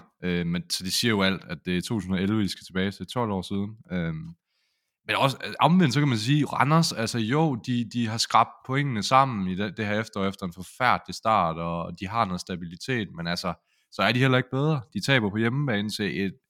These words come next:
historisk kriseramt O B-hold. Øhm, så hvis vi tør at spille vores chance, så bør vi simpelthen kunne få noget med herfra. Øh, om det så er kryds eller, eller sejr, det, det ved jeg ikke. Jeg tror ikke, det bliver sejr. Øhm, det tror jeg simpelthen ikke, øh, det ligger bare ikke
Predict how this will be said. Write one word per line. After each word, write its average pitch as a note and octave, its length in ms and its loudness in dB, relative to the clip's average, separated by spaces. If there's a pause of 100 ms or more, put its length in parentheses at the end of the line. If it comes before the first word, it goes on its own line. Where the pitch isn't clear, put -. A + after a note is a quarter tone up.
(1040)
historisk B2+ 600 2
kriseramt G2+ 520 2
O G2 120 0
B-hold. E2+ 360 -2 (320)
Øhm, - 340 -14 (600)
så G2 320 2 (760)
hvis - 240 -2
vi A2 60 -2
tør B2+ 220 4
at C#3 80 2
spille C#3 220 0
vores C3 160 0
chance, A#2+ 400 0
så A#2+ 100 -2 (120)
bør A#2+ 200 6
vi C3+ 80 -2
simpelthen A2 320 -2
kunne F#2 120 -12
få - 120 -10
noget G2+ 220 -4
med A2+ 120 -4
herfra. G2+ 540 -4
Øh, F#2 160 -4
om F#2 120 -4
det F#2 80 -6
så A#2+ 120 -4
er A#2 60 0
kryds - 420 -6
eller, F2+ 420 -2 (400)
eller F#2+ 140 -2
sejr, A2+ 380 4
det, G#2+ 280 -4
det A2+ 120 -4
ved A#2+ 180 0
jeg F#2+ 160 2
ikke. G#2+ 140 -2
Jeg G#2 80 -4
tror - 140 0
ikke, B2+ 140 -2
det G#2 120 -4
bliver G2+ 140 -2
sejr. F#2+ 580 4
Øhm, E2+ 520 -2
det F#2+ 80 -6
tror - 180 -2
jeg G#2 80 -2
simpelthen G2+ 360 -2
ikke, G2 280 -6
øh, E2 280 -2
det G2+ 140 -6
ligger A#2+ 220 2
bare E2 220 4
ikke G2 120 -4